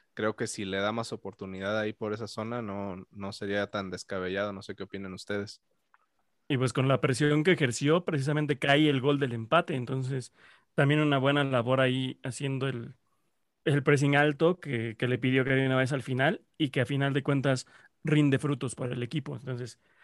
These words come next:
Speaker 2: sí es algo que, que vale la pena explorar con, con Lucy.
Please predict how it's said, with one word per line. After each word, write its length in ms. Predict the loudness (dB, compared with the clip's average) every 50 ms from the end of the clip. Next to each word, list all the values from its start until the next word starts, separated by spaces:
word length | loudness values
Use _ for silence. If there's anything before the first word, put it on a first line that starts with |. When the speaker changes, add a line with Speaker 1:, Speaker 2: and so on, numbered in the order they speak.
| -20 _ _ _ _
Speaker 2:
sí 200 | _ 0 4 4
es 120 | 4 6 6
algo 240 | 4 4 4 2 0
que, 440 | 0 -2 -2 0 0 -2 -2 -4 -6 -10 -16 _
que 120 | 6 8
vale 180 | 10 10 10 10
la 120 | 8 8
pena 140 | 6 6 6
explorar 480 | 4 2 0 0 2 6 6 6 6 4
con, 200 | 0 -6 -6 -6
con 200 | -6 -4 -4 -2 0
Lucy. 300 | -2 -2 -4 -8 -12